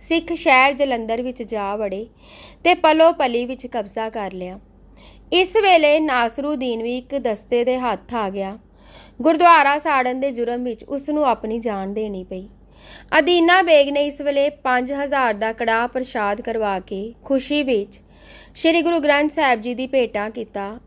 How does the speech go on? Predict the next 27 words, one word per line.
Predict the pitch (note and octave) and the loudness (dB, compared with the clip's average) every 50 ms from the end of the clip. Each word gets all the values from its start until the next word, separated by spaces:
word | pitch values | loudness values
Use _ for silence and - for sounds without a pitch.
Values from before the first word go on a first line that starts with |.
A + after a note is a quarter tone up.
| - C4 | -2 0
ਅਤੇ | C4+ C#4 D#4 D#4+ | 2 2 0 0
ਕੁਝ | D#4+ - C#4+ C#4 C#4 D4+ | 0 -4 -6 -6 -6 -6
ਹਜ਼ਾਰ | C#4+ D4 D4 C#4 D4 C#4 C4 A#3 G#3+ | -4 -4 -2 0 2 2 2 2 0
ਰੁਪਇਆ | G#3 A3 G#3+ - G#3+ G3 G3 F#3+ G3 G#3 | -2 -4 -6 -6 -6 -6 -6 -6 -8 -4
ਗੁਰਦੁਆਰੇ | G#3+ A3+ B3+ B3 C4 B3+ A#3+ A3+ A3 A3 A3+ A#3 | 0 0 2 4 4 4 4 4 2 0 -2 -4
ਦੀ | A3 C4 | -4 -6
ਮੁਰੰਮਤ | C4 C4 B3+ A3+ G#3+ G#3 G#3 A3 A3+ - | -6 -6 -4 -4 -4 -4 -6 -6 -6 -6
ਵਾਸਤੇ | A#3 A3 G#3 F#3+ F#3+ - G#3+ A3 | -6 -8 -8 -8 -10 -10 -8 -8
ਨਜ਼ਰ | A3+ G#3 G3 G3 G#3 G#3+ | -8 -8 -8 -6 -8 -8
ਕੀਤਾ, | G#3+ - A3 G3+ - - F#3+ F#3+ A3 B3 _ _ - - - - - - - - - - - | -8 -8 -12 -12 -10 -10 -12 -12 -12 -14 _ _ -20 -20 -20 -20 -20 -20 -20 -20 -16 -12 -2
ਜੋ | B3 C#4 E4 | 2 4 4
ਖਾਲਸੇ | E4 E4 E4+ D#4 D4 C#4+ C#4 C4+ C#4 D#4+ D#4+ | 4 4 4 4 6 6 4 2 0 0 0
ਨੇ | D#4+ E4 E4 | 0 0 0
ਦਿਨਾਂ | A#3+ B3+ A#3+ A#3+ B3 B3 B3+ | 0 -2 -2 0 -2 -2 -2
ਵਿੱਚ | C4 C4 A#3 - A3+ | -4 -6 -8 -10 -10
ਹੀ | G3+ G3+ G3+ G#3 | -10 -10 -10 -12
ਫੇਰ | A3 - - A3+ A3 A3 A#3 | -8 -4 -2 0 0 0 -2
ਬਣਾ | A#3 A#3+ B3+ A#3+ A3+ A3 | -4 -4 -4 -6 -6 -6
ਲਿਆ। | F#3+ G3 F#3 F#3 G3 - _ _ _ _ _ _ _ - - - - - - - - - D#4 | -8 -8 -10 -10 -12 -18 _ _ _ _ _ _ _ -20 -20 -20 -20 -20 -20 -4 0 2 2
ਅਦੀਨਾ | C#4+ F4 F4+ E4+ E4+ F4 F#4 F#4 | 4 4 4 4 6 6 6 4
ਬੇਗ | E4+ F4+ E4+ D#4+ D4+ | 4 2 2 2 2
ਨੇ | D4+ D#4 D#4+ | 2 0 0
ਇਸ | E4 D#4+ - | -2 -4 -4
ਮੰਦਰ | D4+ C#4+ C4 B3 A#3 B3+ B3+ | -6 -4 -4 -4 -4 -4 -2
ਨਾਲ | C4+ C4+ C4 A#3+ A3 G#3+ G#3+ G#3+ | -2 -2 -4 -4 -4 -4 -4 -2
ਜਾਗੀਰ | A3 A#3+ A#3+ G#3+ A3 G#3 G#3 A3 | -2 -4 -4 -4 -6 -8 -8 -6
ਲਾਈ, | A#3+ A#3 G#3+ G3+ G3 G3+ G#3 | -4 -4 -4 -4 -4 -6 -10